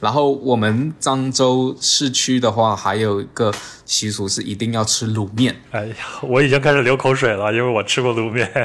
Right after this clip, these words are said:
Speaker 2: <laughs>
Speaker 1: 对，因为漳州的卤面来讲的话，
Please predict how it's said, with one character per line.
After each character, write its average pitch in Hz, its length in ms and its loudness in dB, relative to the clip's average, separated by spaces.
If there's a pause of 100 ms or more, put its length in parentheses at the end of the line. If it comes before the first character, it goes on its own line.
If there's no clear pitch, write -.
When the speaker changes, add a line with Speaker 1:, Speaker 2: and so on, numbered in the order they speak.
(140)
Speaker 2:
<laughs> 214 360 -8
Speaker 1:
对， 120 380 0 (340)
因 135 140 2
为 127 180 2
漳 131 220 0
州 127 180 4
的 117 140 4
卤 101 180 -2
面 117 240 2
来 98 160 0
讲 95 260 -2
的 90 60 -8
话， 104 220 0